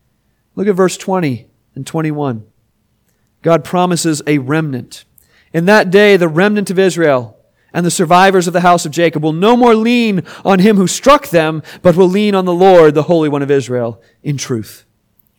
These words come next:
A remnant will return, the remnant of Jacob, to the mighty of God. A remnant is a small amount that's preserved, that's left over after much has been lost.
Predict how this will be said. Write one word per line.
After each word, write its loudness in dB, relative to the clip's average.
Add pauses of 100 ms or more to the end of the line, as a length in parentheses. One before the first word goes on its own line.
A -8
remnant -2
will -4
return, -10
the -10
remnant -4
of -6
Jacob, -8 (680)
to -18
the -8
mighty -6
of -16
God. -12 (1000)
A -12
remnant -4
is -10 (540)
a -8
small -4
amount -4
that's -10
preserved, -10
that's -14
left -6
over -8 (720)
after -10
much -6
has -8
been -8
lost. -8